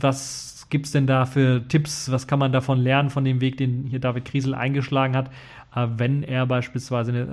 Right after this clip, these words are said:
er hatte zum Beispiel, eine kleine Anekdote, eine Telefonkonferenz dann mit dem C E O, dem stellvertretenden C E O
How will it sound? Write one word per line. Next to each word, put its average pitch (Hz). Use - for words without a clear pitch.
er 101
hatte 131
zum 127
Beispiel, 123
eine 131
kleine 123
Anekdote, 123
eine 120
Telefonkonferenz 147
dann 127
mit 127
dem 123
C 123
E 127
O, 139
dem 120
stellvertretenden 143
C 135
E -
O 131